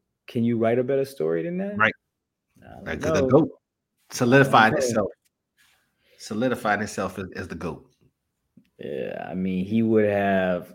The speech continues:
Speaker 1: literally come in. You talk about changing the game. Oh, and by the way, Bronny, six three, one eighty right now. He's the number thirty-five on E S P N's Top one hundred.
Speaker 2: I wonder where he's gonna go to college.
Speaker 1: I've been hearing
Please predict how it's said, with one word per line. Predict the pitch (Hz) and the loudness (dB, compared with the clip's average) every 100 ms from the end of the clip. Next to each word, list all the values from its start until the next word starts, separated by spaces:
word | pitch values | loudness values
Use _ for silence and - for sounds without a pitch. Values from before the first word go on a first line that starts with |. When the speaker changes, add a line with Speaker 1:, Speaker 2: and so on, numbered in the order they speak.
| _ | _
Speaker 1:
literally | - 85 107 131 117 107 101 | -12 -4 6 8 8 4 0
come | 98 - 104 | -6 -6 -4
in. | 101 98 95 92 - _ - | -2 -2 -4 -6 -18 _ -10
You | 120 | 0
talk | 131 | 2
about | 107 92 92 | 2 0 -2
changing | 110 104 87 | -2 -4 -4
the | 85 | -6
game. | 98 92 82 120 | -6 -4 -4 0
Oh, | 110 | 2
and | 98 | 2
by | 107 | 2
the | 107 | 4
way, | 107 101 | 4 2
Bronny, | 95 110 127 123 - - | 2 4 6 4 0 -4
six | 139 - | -6 -6
three, | - 127 | -2 0
one | 117 | 2
eighty | 117 120 | 2 2
right | 120 120 | 2 2
now. | 117 | -2
He's | 107 95 | -4 -6
the | 98 | -6
number | 95 95 95 | -4 -6 -6
thirty-five | 98 95 92 95 92 87 | -6 -6 -4 -4 -4 -4
on | 90 - | -8 -8
E | 92 | -10
S | 85 | -10
P | - 82 | -14 -18
N's | 76 | -14
Top | 82 65 | -14 -14
one | 60 | -16
hundred. | 85 - _ _ _ _ - - - | -20 -20 _ _ _ _ -20 -14 -6
Speaker 2:
I | |
wonder | 185 185 | -4 -4
where | 139 | -4
he's | 135 | -4
gonna | 123 | -6
go | 107 | -8
to | - | -10
college. | - - 73 - - - - _ _ _ _ - | -12 -12 -14 -18 -20 -20 -20 _ _ _ _ -10
Speaker 1:
I've | 151 | -4
been | 175 | -2
hearing | 156 165 151 123 113 | 0 0 0 0 -2